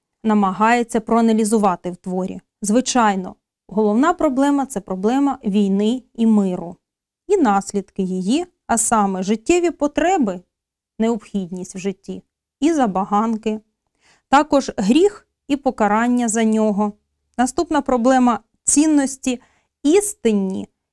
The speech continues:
і фальшиві. І, звичайно, стосунки між членами родини. Композиція, тобто побудова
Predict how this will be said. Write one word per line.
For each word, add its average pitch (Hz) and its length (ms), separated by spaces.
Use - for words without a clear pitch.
і 381 120
фальшиві. 233 880
І, 233 100
звичайно, 277 680
стосунки 330 920
між 247 440
членами 233 720
родини. 202 640
Композиція, 214 920
тобто 302 340
побудова 208 800